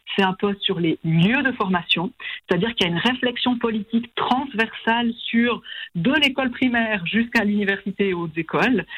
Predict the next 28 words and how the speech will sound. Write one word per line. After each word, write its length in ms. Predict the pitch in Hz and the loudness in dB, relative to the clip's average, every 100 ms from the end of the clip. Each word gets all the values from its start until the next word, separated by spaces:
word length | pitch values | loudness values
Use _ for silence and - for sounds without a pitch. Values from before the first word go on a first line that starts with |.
| - - | -10 0
Et 140 | 180 | 0
puis, 240 | - 285 - | 2 -2 -2
troisièmement, 760 | - 240 220 208 196 180 196 269 - _ _ _ - - | -2 0 2 0 0 2 0 -2 -8 _ _ _ -8 0
c'est 120 | 285 | 4
novateur 520 | 247 196 190 226 262 | 4 2 0 -2 -2
parce 140 | 214 196 | -4 -2
qu'on 160 | 202 | 0
va 160 | 190 185 | 2 2
pas, 340 | - 240 254 254 196 | 2 2 2 0 0
euh, 220 | 190 190 - | 2 0 2
uniquement 640 | 262 277 269 262 254 254 | 0 0 0 2 2 0
se 120 | 254 | -2
pencher 460 | 196 208 208 - 214 | -4 0 2 2 0
sur 320 | - 185 165 - - - - | -2 0 -2 -6 -10 -8 0
le 120 | 185 - | 0 2
fait 180 | 226 196 | 0 0
de 220 | 170 170 - _ | -2 -4 -8 _
respecter 800 | 165 220 247 - 240 240 247 214 | 0 0 0 0 -2 2 2 2
et 40 | |
défendre 400 | 190 202 214 202 | 0 -4 0 0
l'intégrité 520 | 185 190 180 190 185 | 2 0 0 0 0
des 200 | 165 160 - - | 0 -2 -4 0
élèves, 400 | 190 180 208 214 - _ _ | 2 4 2 -2 -8 _ _
mais 200 | 202 233 | 2 2
aussi 260 | 214 196 208 | 0 -4 -4
des 180 | 185 175 | -4 -2
adultes. 340 | 165 277 - - - - | -6 -8 -10 -12 -14 0
Donc, 220 | 180 165 | 2 2